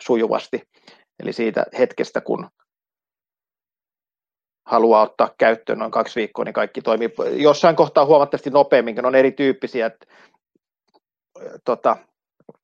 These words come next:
ratkaisuja on olemassa semmosia, mitkä saadaan ihan päivästä kahdessakin, mut kaksi viikkoa puhun sen takia, että myös oleellinen osa sitä, että järjestelmää osataan käyttää hyvin. Se vaatii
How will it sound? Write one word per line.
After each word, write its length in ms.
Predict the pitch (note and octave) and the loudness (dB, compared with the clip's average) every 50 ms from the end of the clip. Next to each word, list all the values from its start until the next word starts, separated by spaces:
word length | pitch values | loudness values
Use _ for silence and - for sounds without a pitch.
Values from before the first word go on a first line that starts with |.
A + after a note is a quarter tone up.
| - - | -8 0
ratkaisuja 480 | C3 C3 B2 - - C3+ - C3 B2 A#2 | 2 2 2 2 -2 -4 0 0 0 0
on 120 | A#2+ B2+ | 2 0
olemassa 340 | B2+ B2+ B2+ B2+ B2+ A2+ A#2+ | 0 0 0 0 0 -4 -6
semmosia, 320 | B2+ C3 B2 A#2 C3+ B2 | -8 -8 -6 -6 -6 -8
mitkä 180 | A#2+ A2 - B2+ | -8 -8 -10 -6
saadaan 320 | - C3+ B2 B2 B2 A#2 | -2 0 0 0 0 -4
ihan 160 | A#2 B2 A#2+ | -6 -10 -2
päivästä 400 | - C3 B2+ B2+ A2+ A2+ - A#2+ | 0 2 2 2 0 -2 -6 -8
kahdessakin, 580 | A#2 - B2+ A#2+ A#2+ A#2+ A2 - A#2+ - B2 A#2 | -4 -2 -2 -2 -2 -4 -8 -10 -10 -10 -10 -8
mut 220 | A#2+ A#2 - _ _ _ _ _ _ _ _ _ _ _ _ _ _ _ _ _ _ _ - _ | -8 -10 -10 _ _ _ _ _ _ _ _ _ _ _ _ _ _ _ _ _ _ _ -18 _
kaksi 260 | - C3 B2 - - - | -2 -2 -2 -2 -4 -8
viikkoa 380 | A#2+ A#2 - _ C#3+ B2+ B2 - _ | -10 -10 -4 _ 0 0 0 0 _
puhun 220 | C#3 B2 C3+ A#2+ | -6 -6 -6 -6
sen 140 | B2 B2+ B2 | -8 -6 -6
takia, 200 | B2 A#2+ - B2+ | -6 -8 -8 -10
että 160 | - - A#2 | -10 -10 -10
myös 260 | A#2+ B2 A#2+ - - _ _ _ _ _ - - _ _ _ _ _ _ _ _ - | -10 -8 -10 -10 -16 _ _ _ _ _ -20 -20 _ _ _ _ _ _ _ _ -2
oleellinen 400 | - C3 C#3 C3+ B2+ B2 A#2+ A#2+ | 0 4 4 6 4 4 2 0
osa 200 | B2+ A#2+ - A#2+ | 0 0 0 -2
sitä, 280 | G#2 C3 B2+ - A#2+ A2+ | -4 -4 -2 0 0 0
että 200 | G#2+ - _ G#2+ | -2 -4 _ -2
järjestelmää 540 | A#2 B2+ A#2+ B2 - - - A2+ A2+ A#2 A2+ | 0 0 0 0 -2 -4 -8 -6 -4 -2 -4
osataan 420 | A#2 A2+ A#2 G#2+ - A#2 A2 - | -4 -4 -4 -6 -6 -6 -6 -2
käyttää 560 | - C#3 B2+ A#2+ A2+ - _ - G#2+ G#2 G#2+ - | 0 0 0 0 0 -6 _ -6 -6 -4 -4 -6
hyvin. 400 | A2+ A2 G2 G#2 G#2 G#2+ - - _ | -10 -12 -12 -12 -14 -14 -18 -20 _
Se 140 | _ - A#2 | _ -8 -4
vaatii 340 | A2 A2+ G#2+ - - G2+ - | -2 -2 -2 -2 -6 -14 -14